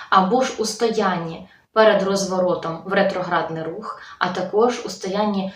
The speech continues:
перед розворотом знову в прямий рух. Тож для вас, мої любі овни, він перейшов в одинадцятий сектор, і зараз він там діє.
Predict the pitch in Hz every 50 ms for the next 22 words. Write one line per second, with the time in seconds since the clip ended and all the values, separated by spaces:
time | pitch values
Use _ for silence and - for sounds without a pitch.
0 | - - - 208 208 202 202 196 196 - - - - - 190 185 180 185 180 175
1 | 175 185 180 190 202 202 - 185 175 170 160 180 196 226 233 214 202 190 - -
2 | - 196 196 196 175 170 160 156 156 156 160 160 - - - - _ _ _ -
3 | - - - - - - 220 220 208 208 202 202 202 190 190 214 240 233 - 214
4 | 196 190 185 190 208 196 190 170 143 - 190 208 233 226 202 175 160 - - -
5 | - - - _ - 214 202 240 285 302 - 240 214 - - - 233 214 196 196
6 | 190 196 190 190 196 - - 208 - 208 202 - - 185 170 165 160 - - 214
7 | 214 - - - - - - - 196 190 202 214 233 240 - - - 175 196 202
8 | 196 - 190 190 196 208 - - - 214 196 196 214 196 170 160 165 180 185 202
9 | 240